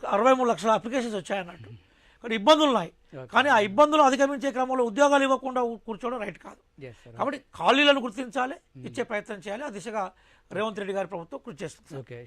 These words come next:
Speaker 2: శివానంద స్వామి గారు, సార్ అన్నట్టుగా ప్రభుత్వం చాలా సీరియస్గా ఉంది, ఈ విషయంలో నియామక ప్రక్రియ కొనసాగుతుందని చెప్తున్నారు, అదొక నిరంతర ప్రక్రియ అంటున్నారు.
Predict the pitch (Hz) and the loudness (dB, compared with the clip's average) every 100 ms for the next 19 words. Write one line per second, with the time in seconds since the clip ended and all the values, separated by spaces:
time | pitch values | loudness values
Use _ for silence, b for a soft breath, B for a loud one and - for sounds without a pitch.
0 | - 165 180 170 151 156 151 147 151 135 | -6 -4 -4 -6 -10 -10 -10 -10 -12 -10
1 | 139 143 135 135 135 143 175 202 180 170 | -6 -6 -6 -10 -12 -10 -8 -8 -12 -16
2 | - 135 156 - 170 147 139 135 - 151 | -10 -8 -8 -8 -8 -4 -6 -6 -8 -6
3 | 160 156 165 143 - - 156 135 147 165 | -4 -4 -6 -8 -16 -18 -10 -6 -4 -4
4 | 143 135 143 170 147 143 147 147 139 127 | -4 -6 -8 -6 -6 -4 -4 -4 -8 -8
5 | 135 143 143 135 127 131 139 139 123 123 | -10 -8 -8 -8 -10 -10 -8 -8 -8 -12
6 | 156 135 123 131 123 160 147 135 123 151 | -10 -10 -10 -12 -10 -8 -8 -8 -6 -4
7 | 160 165 - 139 165 147 123 120 | -2 -4 -4 -6 -4 -6 -8 -18